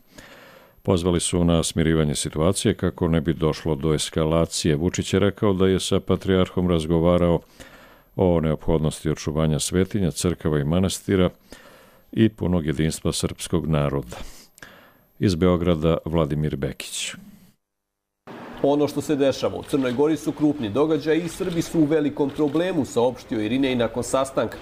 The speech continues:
Speaker 2: Na pitanje koje poteze će crkva povući ako dođe do nasilnog oduzimanja imovine, patrijarh je rekao da se uzda u glas razuma i da do toga neće doći.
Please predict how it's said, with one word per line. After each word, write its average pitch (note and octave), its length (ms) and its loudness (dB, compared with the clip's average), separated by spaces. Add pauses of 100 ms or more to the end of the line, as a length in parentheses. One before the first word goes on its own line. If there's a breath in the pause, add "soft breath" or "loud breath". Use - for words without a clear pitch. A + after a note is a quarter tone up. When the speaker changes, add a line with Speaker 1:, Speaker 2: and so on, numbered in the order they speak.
Speaker 2:
Na C#3 120 2
pitanje C3 460 0
koje C#3 240 0
poteze C#3+ 480 -2
će - 180 -16
crkva A#2 280 -2
povući C3+ 480 0
ako G#2+ 180 -4
dođe C#3 340 2
do D#3 120 0
nasilnog D3+ 520 2
oduzimanja D3 540 2
imovine, C#3 460 2 (340 loud breath)
patrijarh D#3 540 0
je C3+ 80 2
rekao D3 320 2
da C#3 120 2
se C#3 160 -4
uzda C#3 320 2
u B2 80 -2
glas C3 340 -2
razuma B2+ 460 0 (260 loud breath)
i C#3 100 0
da C3 120 2
do B2 100 -2
toga A2 280 0
neće G#2+ 280 -2
doći. G2+ 300 0